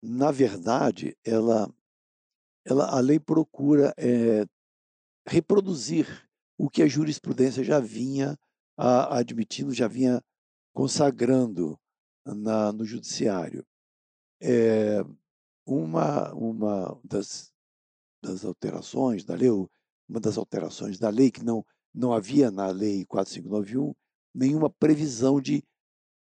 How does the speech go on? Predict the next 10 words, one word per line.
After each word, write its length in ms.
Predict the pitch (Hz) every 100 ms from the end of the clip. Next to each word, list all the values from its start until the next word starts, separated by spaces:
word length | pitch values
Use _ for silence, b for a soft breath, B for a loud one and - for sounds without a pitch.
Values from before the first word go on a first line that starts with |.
| -
cláusula 500 | 160 156 151 131 135
penal 600 | - 143 127 123 123 120
pelo 300 | - 123 123
desfazimento 680 | - - 131 117 120 113 -
do 80 | 113
contrato, 540 | 123 104 - 85 - _ _ _ _ _ -
tanto 280 | 135 123 127
em 20 |
relação 520 | 120 110 - 117
a, 60 | 107